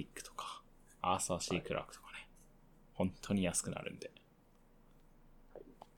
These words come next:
Speaker 1: 昨年のはアイザック・アシモフとかも入っていて、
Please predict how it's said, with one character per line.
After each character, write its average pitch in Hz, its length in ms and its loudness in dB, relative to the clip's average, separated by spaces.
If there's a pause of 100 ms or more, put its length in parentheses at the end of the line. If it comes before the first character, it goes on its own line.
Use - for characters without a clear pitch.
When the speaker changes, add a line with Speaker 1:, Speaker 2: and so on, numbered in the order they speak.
(720)
Speaker 1:
昨 - 200 -2
年 120 160 6
の 85 120 6
は 85 100 4
ア 110 60 8
イ 123 40 6
ザ 123 100 0
ッ - 20 -18
ク・ - 180 0
ア 113 60 4
シ - 160 0
モ 78 100 2
フ - 100 -8
と - 80 -8
か - 120 -4
も 151 80 -6
入 - 140 -4
っ - 20 -18
て - 180 -16
い - 80 -12
て、 - 240 -8